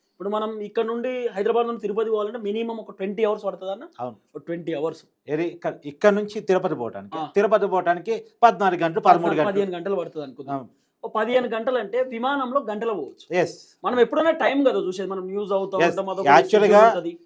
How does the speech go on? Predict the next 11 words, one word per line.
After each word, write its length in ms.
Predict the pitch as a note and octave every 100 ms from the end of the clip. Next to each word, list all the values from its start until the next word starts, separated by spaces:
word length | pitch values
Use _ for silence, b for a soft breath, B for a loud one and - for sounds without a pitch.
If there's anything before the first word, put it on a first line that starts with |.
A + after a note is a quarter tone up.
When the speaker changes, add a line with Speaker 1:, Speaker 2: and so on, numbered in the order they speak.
| -
Speaker 1:
ఉమ్. 180 | F4 - _ -
Speaker 2:
ఆ, 160 | C3 C#3+ -
సామాన్యుడు 460 | D3 F3+ G#3 G#3+
కూడా 340 | F#3+ G3 F#3+ F#3 D3+
విమానాన్ని 480 | D#3 F#3 G3 F#3 F3 F3
చూజ్ 180 | E3+ E3+
చేసుకోవడానికి 560 | E3+ - D#3 D#3 D#3
ఉన్నటువంటి 440 | D3+ C3+ A#2 A#2+ B2
ఏకైక 360 | C#3+ F#3 F3+
కారణం 280 | D3+ C#3 C3
ఏంటంటే, 420 | A#2+ A#2 B2 F#3+